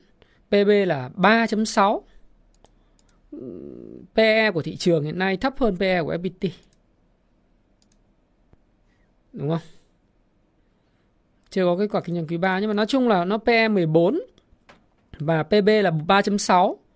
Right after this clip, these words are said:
thì không mua. Vì đắt quá, đắt hơn cái thị trường chung nhiều.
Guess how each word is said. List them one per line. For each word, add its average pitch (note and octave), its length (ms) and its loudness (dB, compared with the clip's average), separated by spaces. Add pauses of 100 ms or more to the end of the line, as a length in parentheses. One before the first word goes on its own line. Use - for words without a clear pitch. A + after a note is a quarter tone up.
(720)
thì E3+ 140 -2
không A3+ 220 2
mua. B3 160 6 (1300)
Vì G#3 140 -2
đắt C#4 200 2
quá, E4 180 4 (580)
đắt D4 160 4
hơn C4 240 4
cái B3 120 2
thị C4+ 140 -2
trường G3 180 0
chung A#3+ 220 2
nhiều. D#3+ 280 4